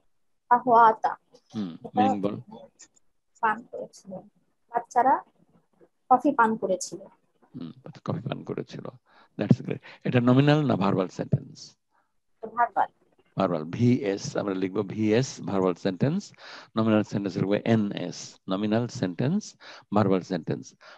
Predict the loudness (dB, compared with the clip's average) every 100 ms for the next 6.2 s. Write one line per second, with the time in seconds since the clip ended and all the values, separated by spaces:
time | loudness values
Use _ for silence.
0 | -4 -2 -2 -4 -8 -20 -20 -20 _ 4
1 | 4 2 2 4 4 2 -4 4 8 8
2 | 8 6 2 0 -6 -4 -4 -4 -2 2
3 | 6 6 8 10 12 10 8 6 2 -8
4 | -20 -8 0 2 4 6 4 4 0 -2
5 | -4 -6 -4 -4 0 2 2 4 6 6
6 | 4